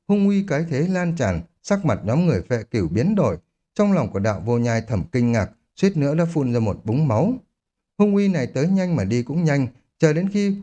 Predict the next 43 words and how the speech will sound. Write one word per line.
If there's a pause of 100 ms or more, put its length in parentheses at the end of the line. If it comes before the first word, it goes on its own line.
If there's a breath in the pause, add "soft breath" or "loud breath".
bọn
họ
hoàn
hồn
lại
thì
Tôn
Hầu
Tử
và
Giang
Thái
Huyền
đã
biến
mất. (760)
"Thánh
nhân." (600)
Đạo
Vô
Nhai
nhìn
hai
người
mà
lẩm
bẩm
một
tiếng. (540)
"Vô
Nhai
huynh, (200)
đi
thôi, (260)
chúng
ta
đến
đạo
đỉnh." (360)
Phệ
Cửu
thở
dài,